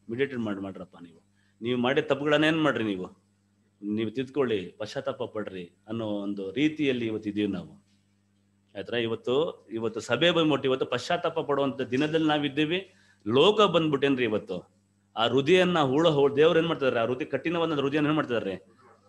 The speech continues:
ಉಳ್ತಾ ಇದಾರೆ, ಸಾಫ್ಟ್ ಮಾಡ್ತಿದಾರೆ, ಸಹೋದರ ಸಹೋದರಿ. ಇಂಥ ಒಂದು ಕಷ್ಟ ಕಾಲದಲ್ಲಿ ನಮಗೆ ಒಂದು ಸಹಾಯಕವಾಗಿರುವಂತ ಒಂದೇ ಒಂದು ಆಧರಣೆ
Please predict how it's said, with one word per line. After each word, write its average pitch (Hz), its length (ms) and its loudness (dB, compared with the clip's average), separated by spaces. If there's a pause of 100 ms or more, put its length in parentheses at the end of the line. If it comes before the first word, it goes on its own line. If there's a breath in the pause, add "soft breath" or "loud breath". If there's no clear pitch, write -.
(160)
ಉಳ್ತಾ 127 300 -2
ಇದಾರೆ, 98 180 -4 (680)
ಸಾಫ್ಟ್ 117 240 -4
ಮಾಡ್ತಿದಾರೆ, 90 420 -10
ಸಹೋದರ 82 220 -20
ಸಹೋದರಿ. - 480 -20 (1500)
ಇಂಥ 190 200 0
ಒಂದು 202 260 4
ಕಷ್ಟ - 300 -2
ಕಾಲದಲ್ಲಿ 131 880 0 (1500 loud breath)
ನಮಗೆ 180 360 2
ಒಂದು 151 220 0
ಸಹಾಯಕವಾಗಿರುವಂತ 127 1040 -2
ಒಂದೇ 110 500 2
ಒಂದು 170 220 4
ಆಧರಣೆ 110 640 -2